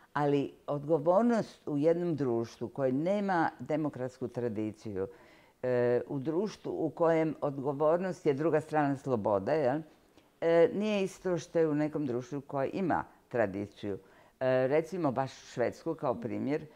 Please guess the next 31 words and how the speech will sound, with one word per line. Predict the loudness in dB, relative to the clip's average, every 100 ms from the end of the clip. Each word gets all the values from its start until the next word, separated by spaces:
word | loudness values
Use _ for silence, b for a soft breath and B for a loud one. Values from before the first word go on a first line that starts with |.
| B -12
tamo | -8 -4
nije | -4 0
bilo | 2 2
nikakvih | 2 2 0 -6 -4 -2
zabrana, | 2 2 2 -2
bila | 0 0
je | 0
samo | 0 -2 2
zabrana | 0 0 -2 0 -2 -2
okupljanja | -6 -4 -6 -4 -2 -2 -2
iznad | -4 -4 -4
pedeset | -2 0 0 -2 -6 -6 -12
ljudi, | -8 -6 -4 -6 B B B
uopće | -8 -4 -4
nitko | -2 -4 -4
nije | -2 -2
nosio | -2 -4 -4 -2
masku, | -2 -2 -6 -6 -6 -6 B B
ali | -4 -4
ako | -4 -8
su | -12 -10
se | -4
oni | -2 0 0
nečeg, | 0 0 -2 -4 -2
oni | -2 -2 -4
su | -4 -6
samo | -2 0 2 2 0 -2 -12 _
sa-, | -20 -4 2 2 0
epidemiolozi | -4 -2 -2 0 2 2 2 2 0 -2
su | -6 -6 -8
s-, | -8 -20 -20